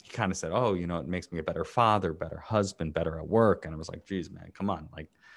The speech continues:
you, you trying to sell me a timeshare or something here? Like, what's going on? <laughs> This is a little much." Um, but,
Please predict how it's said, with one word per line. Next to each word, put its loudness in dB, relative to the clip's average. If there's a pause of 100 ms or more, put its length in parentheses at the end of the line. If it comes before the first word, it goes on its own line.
(460)
you, 2
you -2
trying 4
to 4
sell 4
me 4
a 6
timeshare 2
or 2
something 0
here? 2
Like, 0
what's 0
going 4
on? 0
<laughs> -14
This -2
is 0
a 4
little 6
much." 2 (540)
Um, 4
but, 4